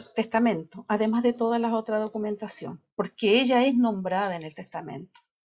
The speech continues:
como heredera. Entonces ella lo muestra y esto queda archivado en su legajo,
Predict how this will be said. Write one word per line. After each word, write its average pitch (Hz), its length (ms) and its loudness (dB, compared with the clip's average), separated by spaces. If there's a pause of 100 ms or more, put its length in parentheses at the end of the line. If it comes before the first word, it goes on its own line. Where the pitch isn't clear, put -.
(400)
como 185 200 -2
heredera. 151 540 0
Entonces 202 440 -2
ella 196 240 2
lo 180 120 -2
muestra 262 460 -2
y 214 140 2
esto 240 260 -2
queda 220 240 0
archivado 170 720 -4 (460)
en 190 160 2
su 302 320 -6
legajo, 262 600 -2